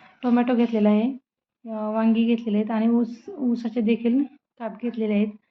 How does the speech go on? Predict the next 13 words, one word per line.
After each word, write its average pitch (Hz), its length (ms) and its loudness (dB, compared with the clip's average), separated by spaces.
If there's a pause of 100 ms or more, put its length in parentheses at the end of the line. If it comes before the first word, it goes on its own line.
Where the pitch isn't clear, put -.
(320)
तसेच - 200 -16
आता 254 140 -6
इथं 247 180 -2
फोडणीसाठी 240 600 2
मी 233 220 6
जिरे 240 280 4
घेतलेले 247 360 4
आहेत, 233 300 -4 (260)
खोबरं, 240 360 0
लसूण, 233 480 2 (960)
कोथिंबीर 254 420 0
आणि 240 180 4
दोन 240 380 6